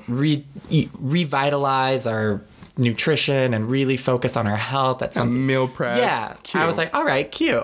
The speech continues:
Speaker 2: Yeah.
Speaker 1: All right, I'm into it." And then they walk up to the quinoa, and the mom's like, "Hey, we need to grab some quinoa." And I was just like, "Huh."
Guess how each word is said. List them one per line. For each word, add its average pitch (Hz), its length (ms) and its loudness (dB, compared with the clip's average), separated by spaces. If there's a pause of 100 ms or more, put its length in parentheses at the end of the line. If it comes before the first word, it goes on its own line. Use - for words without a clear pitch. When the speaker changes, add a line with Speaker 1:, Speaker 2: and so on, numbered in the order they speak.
Speaker 2:
Yeah. 180 140 2
Speaker 1:
All 165 60 4
right, 135 200 2
I'm 170 140 0
into 208 260 0
it." 104 100 -4 (360)
And 143 140 2
then 156 340 2
they 156 180 0
walk 131 300 0
up 190 600 0 (200)
to 151 100 0
the 131 100 0
quinoa, 143 800 0 (220)
and 139 180 2
the 135 40 0
mom's 131 280 0
like, 135 200 0
"Hey, 226 440 0
we 135 160 -2
need 180 160 2
to 196 60 0
grab 139 340 -2
some 135 140 0
quinoa." 143 800 0 (600)
And 139 100 0
I 135 40 4
was 139 100 2
just 143 180 -2
like, 123 420 0 (520)
"Huh." - 640 0